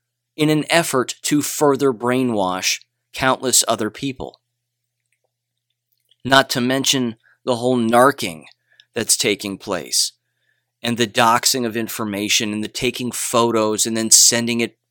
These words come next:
uh, to administrators behind other people's backs. Is this Nazi Germany? Even before then, is this the Weimar Republic? What is going on?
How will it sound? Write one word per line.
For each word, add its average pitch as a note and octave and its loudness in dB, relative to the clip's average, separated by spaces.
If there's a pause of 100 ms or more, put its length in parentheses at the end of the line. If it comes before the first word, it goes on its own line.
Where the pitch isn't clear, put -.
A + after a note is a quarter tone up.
(160)
uh, A2 -2
to C3+ -2
administrators A#2+ -2
behind A2+ -2
other A2 -2
people's A2 -8
backs. G#2+ -4 (400)
Is B2+ -4
this G3+ 4
Nazi B2+ 2
Germany? A2+ -6 (1300)
Even E3+ 4
before E3+ 4
then, C#3+ 2 (200)
is B2 0
this B2+ 2
the C#3 0
Weimar B2 2
Republic? A#2+ -2
What D#3+ 0
is F3+ 2
going D3 2
on? C3 -4